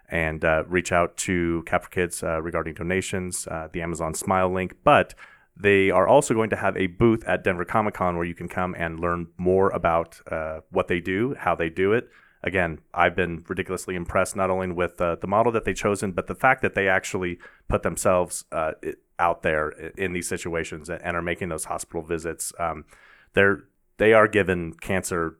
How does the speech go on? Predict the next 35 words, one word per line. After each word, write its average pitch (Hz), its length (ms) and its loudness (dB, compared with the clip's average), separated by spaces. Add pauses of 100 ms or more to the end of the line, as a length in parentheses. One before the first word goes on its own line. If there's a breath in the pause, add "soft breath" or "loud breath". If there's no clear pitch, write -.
(140)
the 90 120 2
old 85 180 2
one 82 220 -2
too, 80 440 -4
and, 82 400 -6
uh, 85 200 0
I 92 80 2
love 90 260 2
that 92 260 0
as 87 140 0
a 90 60 -4
tagline, 101 640 0 (360 soft breath)
and, 85 320 0
uh, 76 360 -2 (100)
I, 82 160 -4 (160)
I - 80 -6
love 82 220 -2
that 85 140 2
as 82 140 -4
a 90 40 -16
philosophy. 80 640 -8
So, 78 420 -4 (540)
um, 73 340 -4 (160)
thanks 139 240 -2
again 76 320 -10
for 90 100 -10
being 76 360 -10
so - 180 -4
awesome. 82 580 -4
Thanks 85 220 -6
again 87 220 -6
for 90 100 -12
being - 320 -12
here. 101 340 -8 (400 soft breath)
Uh, 78 360 -6